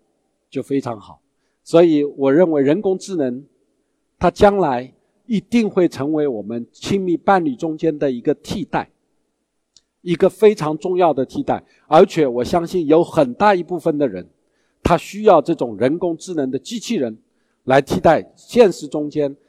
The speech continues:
他没有从亲密的关系中间得到的一种体会。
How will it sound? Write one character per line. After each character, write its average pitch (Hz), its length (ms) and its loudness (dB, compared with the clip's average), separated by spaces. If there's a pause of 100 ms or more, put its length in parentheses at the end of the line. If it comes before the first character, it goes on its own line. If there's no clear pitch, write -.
(200)
他 185 160 2
没 160 280 2
有 160 140 6
从 131 220 -8
亲 170 180 -6
密 170 160 0
的 139 140 -2
关 165 240 0
系 135 100 -14
中 143 220 -10
间 143 240 -6 (320)
得 127 160 0
到 147 140 -2
的 135 120 -4
一 131 120 -8
种 127 200 -10
体 98 300 -18
会。 113 180 -20